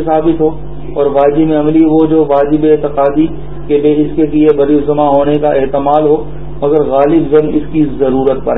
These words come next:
ہے۔ تو فرق دونوں میں یہ ہے کہ فرض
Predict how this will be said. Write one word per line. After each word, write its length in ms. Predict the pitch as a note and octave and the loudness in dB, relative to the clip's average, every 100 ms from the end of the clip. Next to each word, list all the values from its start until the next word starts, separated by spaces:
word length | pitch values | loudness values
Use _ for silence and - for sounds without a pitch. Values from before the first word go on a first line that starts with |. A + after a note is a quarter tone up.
| A2 | -4
ہے۔ 140 | A2 - - - - - - - | -8 -8 -10 -10 -10 -10 -10 0
تو 80 | D#3 D#3 D3 D3+ | 2 2 0 -2
فرق 260 | F#3 A3 F#3 D#3 | 2 2 0 -2
دونوں 240 | F3 G3+ | 0 0
میں 120 | G3 | 0
یہ 180 | F#3+ F#3 | 0 0
ہے 160 | F3 D3+ D3+ - - - | 0 -2 -8 -10 -10 -4
کہ 120 | E3+ D#3 | -2 -2
فرض 300 | E3+ E3+ E3+ | -2 -2 0